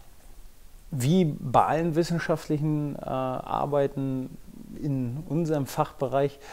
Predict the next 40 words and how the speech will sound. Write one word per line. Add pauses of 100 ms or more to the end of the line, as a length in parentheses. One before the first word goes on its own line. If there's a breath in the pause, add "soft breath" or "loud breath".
(200 loud breath)
oder
beziehungsweise
sollen
alle
wissenschaftlichen
Arbeiten
in
unserem
Fachbereich
letztlich
in
wissenschaftlichen
Artikeln
gipfeln. (520 loud breath)
Das
heißt, (220 loud breath)
das,
was
es,
ähm,
zu
tun
gilt,
ist,
ähm,
die
Essenz
aus
den
empirischen
Ergebnissen
zu
filtern (500 loud breath)
und
die
natürlich
in
einem
wissenschaftlichen
Artikel